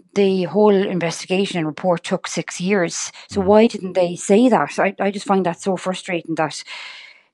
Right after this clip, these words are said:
Speaker 1: they, you know, they had six years, that they regularly went back to Cabinet or to the Minister looking for an extension of time, but at no point did they say,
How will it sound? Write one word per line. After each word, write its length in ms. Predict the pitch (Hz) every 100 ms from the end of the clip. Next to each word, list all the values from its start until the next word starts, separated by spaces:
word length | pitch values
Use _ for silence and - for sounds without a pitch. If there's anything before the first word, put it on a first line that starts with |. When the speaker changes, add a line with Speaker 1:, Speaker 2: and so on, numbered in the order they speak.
| -
Speaker 1:
they, 140 | 185
you 180 | 170 175
know, 60 |
they 100 | 165
had 200 | 151 165
six 320 | - 202 - 196
years, 260 | 180 175
that 80 | 165
they 160 | 165 160
regularly 420 | 185 202 202 190
went 220 | 180 180
back 240 | 175 165
to 140 | - 180
Cabinet 560 | - 170 175 165 -
or 260 | - 165 165
to 220 | - 175
the 80 | 151
Minister 500 | 170 170 165 175 156 - -
looking 220 | 180 185 170
for 120 | 165
an 80 | 160
extension 520 | - - 170 170 160
of 100 | 156
time, 300 | 175 165 160
but 160 | 160
at 100 | 160
no 240 | 180 185 185
point 320 | - 180 170
did 120 | 165
they 100 | 165
say, 480 | 151 185 180 165 160